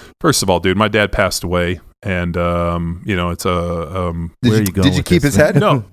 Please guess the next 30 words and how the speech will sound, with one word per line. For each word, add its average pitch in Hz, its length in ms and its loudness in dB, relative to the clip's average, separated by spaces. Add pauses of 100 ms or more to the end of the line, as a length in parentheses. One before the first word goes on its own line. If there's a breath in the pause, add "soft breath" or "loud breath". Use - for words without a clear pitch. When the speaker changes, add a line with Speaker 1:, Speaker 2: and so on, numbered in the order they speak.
(120)
Speaker 3:
<laughs> 101 160 -4
Speaker 1:
no, 151 420 2
but, 135 220 2
like, 131 220 2
here, 170 220 2
here, 139 180 2
here's 180 320 2
an 143 120 2
interesting 120 400 0
thing, 98 240 -2
man. 92 400 -4
My 104 160 0
dad 123 160 2
got 104 160 -2
diagnosed 95 580 -2
with 87 240 -8
cancer 90 560 -6
the 85 140 -8
day 87 160 -4
after - 180 -8
Christmas, - 640 -10 (320)
and 92 80 -6
he 92 40 -4
was 87 120 -8
gone 92 240 -2
just 87 120 -10
about 87 200 -6
two 98 140 -6
months 87 260 -6
later. 87 340 -6